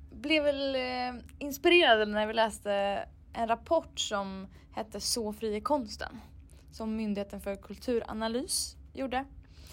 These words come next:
Som en, som ett bidrag till den här pågående diskussionen om konstnärlig frihet i Sverige, så ville vi höra från utövare och verksamma personer inomför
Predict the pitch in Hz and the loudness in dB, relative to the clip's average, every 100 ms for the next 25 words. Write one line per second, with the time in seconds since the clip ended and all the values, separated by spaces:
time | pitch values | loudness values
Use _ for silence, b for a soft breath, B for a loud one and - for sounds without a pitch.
0 | B B - - - - - 233 226 214 | B B -20 -20 -14 -8 -2 -2 0 0
1 | 220 220 - - 240 214 285 285 214 320 | -2 -8 -12 -8 -6 0 4 4 6 8
2 | 311 - 226 196 190 180 - - 240 202 | 8 6 2 2 4 2 2 4 6 6
3 | 208 233 220 202 196 190 196 208 - 320 | 6 4 4 4 2 0 -6 -12 -2 4
4 | 311 214 - 190 175 175 - 214 214 202 | 4 4 0 -4 -4 -6 -4 -4 -4 -12
5 | - 214 214 214 - - - 202 196 143 | -6 -4 -2 -4 -6 -20 -12 -8 -8 -8
6 | - - - - - - - - 226 185 | -12 -16 -20 -20 -20 -18 -18 0 8 8
7 | 127 311 - b b b b - 247 247 | 8 -6 -10 b b b b -8 -4 -2
8 | 247 220 240 294 254 247 202 190 208 220 | 0 0 -2 -2 8 8 8 2 -6 -8
9 | 202 208 - 226 196 190 233 220 202 190 | -8 -8 -2 -2 -2 -4 8 8 8 0
10 | 131 127 - - 226 214 208 - 254 226 | -2 -4 -8 2 6 8 6 -2 -2 -2
11 | - 110 113 117 - 214 202 202 196 110 | -6 -6 -8 -8 -6 -6 -6 -8 -4 -4
12 | 107 92 | -4 -6